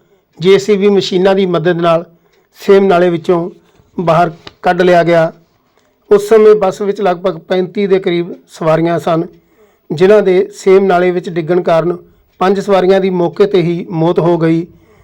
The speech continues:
ਜਦ ਕਿ ਦੋ ਸਵਾਰੀਆਂ ਦੀਆਂ ਬਾਹਾਂ ਕੱਟੀਆਂ ਜਾਣ ਕਾਰਨ ਉਹਨਾਂ ਦੀ ਗੰਭੀਰ ਹਾਲਤ ਨੂੰ ਵੇਖਦੇ ਹੋਏ ਡਾਕਟਰਾਂ ਵੱਲੋਂ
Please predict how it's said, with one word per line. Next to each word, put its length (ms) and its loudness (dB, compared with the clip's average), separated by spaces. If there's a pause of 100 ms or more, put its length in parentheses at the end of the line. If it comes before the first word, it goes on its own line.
(140)
ਜਦ 200 0
ਕਿ 140 2
ਦੋ 200 4
ਸਵਾਰੀਆਂ 400 2
ਦੀਆਂ 200 0
ਬਾਹਾਂ 280 0
ਕੱਟੀਆਂ 440 -6
ਜਾਣ 260 0
ਕਾਰਨ 340 0 (560)
ਉਹਨਾਂ 200 4
ਦੀ 100 2
ਗੰਭੀਰ 460 -2
ਹਾਲਤ 300 0
ਨੂੰ 140 0
ਵੇਖਦੇ 360 -2
ਹੋਏ 260 -2 (640)
ਡਾਕਟਰਾਂ 380 0
ਵੱਲੋਂ 400 -2